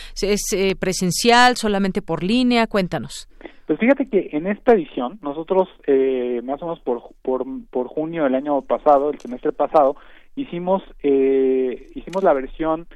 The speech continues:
Speaker 2: presencial, ¿no? Que le
Speaker 1: Ujú.
Speaker 2: hicimos aquí en la Torre de Vinculación y Gestión Universitaria en Tlatelolco, pero ahora, eh, decidimos para que este curso, porque se nos saturaron las inscripciones, entonces para
Speaker 1: Ujú.
Speaker 2: que llegara más gente, no solamente de la ciudad,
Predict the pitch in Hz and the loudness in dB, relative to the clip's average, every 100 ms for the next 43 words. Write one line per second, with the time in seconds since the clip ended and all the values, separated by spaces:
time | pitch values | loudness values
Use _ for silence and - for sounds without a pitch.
0 | - - - 139 - 127 - 120 117 - | -20 -12 0 0 0 -4 2 2 2 -10
1 | - 127 170 - 127 180 156 147 143 143 | -12 -4 -4 -2 -6 -6 -6 -6 -4 -4
2 | - 147 143 127 120 123 120 - 151 156 | -2 0 0 -2 -4 -2 -2 -2 -4 -4
3 | - - - - 127 131 151 151 147 135 | -10 -16 -16 -10 -4 -2 -2 -4 0 0
4 | - - 202 202 143 131 123 147 180 196 | 0 2 2 2 -2 -4 -2 2 2 2
5 | 233 220 151 139 160 190 240 - - 143 | 0 2 2 4 4 2 0 -6 -12 -8
6 | 135 131 127 151 165 185 196 - 120 123 | -6 -6 -10 -12 -10 -8 -8 -4 -4 -4
7 | - 196 220 - 190 185 175 160 - 147 | -10 -10 -10 -8 -8 -6 -6 -8 -8 -8
8 | 160 151 160 202 220 165 139 - 139 - | -6 -2 0 2 0 -6 -10 -8 -8 -4
9 | 214 160 131 151 156 - 139 135 104 156 | -6 -6 -6 -6 -6 -2 -2 -2 -6 -6
10 | 202 240 226 233 220 208 - 202 - - | -2 0 -2 -2 -6 -6 -8 -8 -12 -20
11 | - - 175 196 185 180 180 175 143 - | -20 -10 0 2 2 0 0 0 0 -2
12 | 139 147 160 | 0 2 0